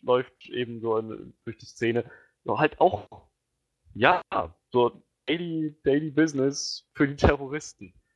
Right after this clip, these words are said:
Und auch das wurde immer und immer wieder im Film gezeigt. Die sind halt nicht die ganze Zeit nur total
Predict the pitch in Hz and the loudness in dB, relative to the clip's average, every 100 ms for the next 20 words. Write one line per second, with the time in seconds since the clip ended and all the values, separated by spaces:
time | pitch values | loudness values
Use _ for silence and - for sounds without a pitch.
0 | _ _ _ _ _ _ _ - 120 123 | _ _ _ _ _ _ _ -4 -2 -2
1 | 151 151 - 143 - 175 160 147 151 135 | -4 -6 -2 -2 -2 0 0 0 -4 0
2 | 147 135 127 - 135 120 - 120 117 123 | 0 0 -2 -10 -8 -8 -4 2 2 2
3 | - - - _ _ - - _ _ _ | -8 -10 -10 _ _ -20 -20 _ _ _
4 | - 135 160 - 143 139 156 - 120 117 | -8 -6 -2 4 2 2 -4 -4 -2 0
5 | 120 117 117 120 - 117 113 110 107 107 | 0 0 2 2 2 -2 4 4 4 2
6 | _ _ _ _ _ - 123 117 104 107 | _ _ _ _ _ -10 -6 4 8 8
7 | 110 110 104 | 8 4 2